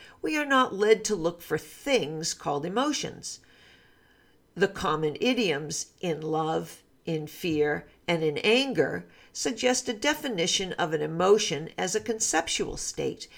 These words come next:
in which a special response is a function of circumstances in the history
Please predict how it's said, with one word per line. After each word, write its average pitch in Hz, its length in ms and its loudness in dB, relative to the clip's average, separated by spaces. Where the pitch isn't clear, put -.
in 240 180 2
which 247 220 0
a 240 60 2
special - 580 -2
response 175 580 0
is 175 140 -2
a 214 40 2
function 165 480 -6
of 196 120 -6
circumstances - 880 -6
in 185 180 -6
the 220 80 -4
history 196 460 -4